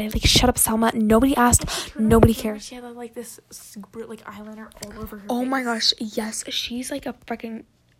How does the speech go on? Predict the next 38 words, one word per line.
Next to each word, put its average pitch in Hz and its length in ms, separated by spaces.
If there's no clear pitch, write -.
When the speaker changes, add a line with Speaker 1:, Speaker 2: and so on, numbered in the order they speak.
Speaker 1:
freaking 226 580
social 226 520
reject. 233 540
Speaker 2:
She's - 200
trying 269 260
to 233 60
be 220 200
emo, 220 140
but, - 160
like, - 300
Speaker 1:
<laughs> 139 500
Speaker 2:
it - 120
looks 247 400
like 240 100
a 220 80
clown. 254 300
Speaker 1:
I 254 120
know, 233 180
she 226 220
does. 240 180
Speaker 2:
Okay. 277 140
Speaker 1:
And 247 120
she - 200
had 247 220
this 277 180
little 320 160
sock - 680
hat 214 540
thing. 277 400
She - 180
looked 240 140
like 254 240
Dobby 233 360
the 240 100
freaking 233 380
house 226 320
elf. 233 460
Speaker 2:
Literally, 427 100